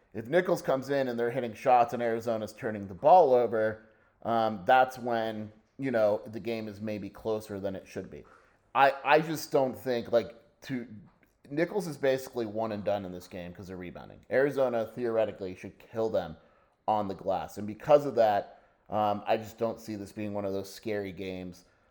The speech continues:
I think Arizona probably wins by twenty-five. Let's call it, you know, eighty-five to sixty. I think, you know, maybe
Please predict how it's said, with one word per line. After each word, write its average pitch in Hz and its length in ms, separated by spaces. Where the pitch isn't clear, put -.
I 120 80
think 127 160
Arizona 113 420
probably 104 320
wins 101 240
by 90 160
twenty-five. 95 760
Let's 98 120
call 95 260
it, - 120
you 101 60
know, 87 240
eighty-five 90 640
to 87 80
sixty. - 460
I 95 120
think, 92 280
you 101 80
know, 95 80
maybe 107 440